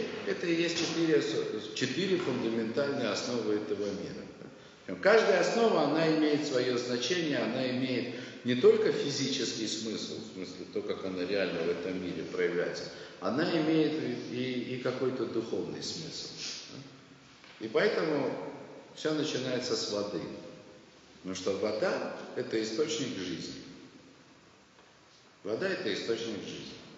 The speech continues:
И там, в таких странах, как Египет, как Израиль, там это было очевидно, да? Египет сидел на реке, на артерии.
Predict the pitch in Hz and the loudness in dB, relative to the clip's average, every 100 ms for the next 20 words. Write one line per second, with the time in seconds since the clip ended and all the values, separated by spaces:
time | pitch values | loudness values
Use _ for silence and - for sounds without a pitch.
0 | - - - - - 104 104 165 170 117 | -20 -20 -20 -20 -6 -6 2 6 6 6
1 | - - - - - 117 113 139 127 - | 2 0 -4 -6 0 2 4 2 0 2
2 | 139 110 95 107 98 107 104 147 190 113 | 4 4 2 0 0 -2 -4 -2 0 0
3 | 92 104 101 - 110 127 190 185 123 - | -2 -2 -4 -2 -2 2 4 6 6 4
4 | - - - 143 143 143 123 131 127 120 | -2 -4 -4 0 0 0 2 2 2 4
5 | 107 - 110 101 87 - 101 - 90 117 | 2 0 -2 -4 -6 -6 -10 -10 -10 -10
6 | 127 - - - - - - - 104 - | -10 -16 -18 -20 -20 -20 -20 -8 -6 -2
7 | 247 202 139 - 117 127 180 147 123 139 | 0 2 2 2 0 2 6 6 6 2
8 | 135 139 - - - - 107 110 - 95 | 0 -2 -6 -8 -12 -4 -2 -2 -2 -2
9 | 87 87 95 98 - 120 98 80 69 65 | -2 -2 2 2 2 2 2 0 -2 -6